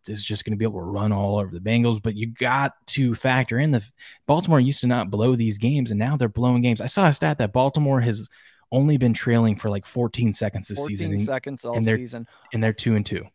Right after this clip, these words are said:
Speaker 2: Up seventeen points. They had won the last seventy-five in a row, I think, and now they've, they've blown the last two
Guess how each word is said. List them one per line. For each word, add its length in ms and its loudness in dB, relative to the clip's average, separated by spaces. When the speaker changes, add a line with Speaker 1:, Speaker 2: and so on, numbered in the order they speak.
Speaker 2:
Up 200 2
seventeen 640 -2
points. 400 -2
They 140 0
had 120 -2
won 260 -2
the 100 0
last 500 0
seventy-five 920 -2
in 80 -6
a 80 -8
row, 560 -2
I 80 -8
think, 440 -4
and 340 0
now 160 -2
they've, 220 -4
they've 200 -4
blown 260 0
the 60 -2
last 420 -2
two 380 -6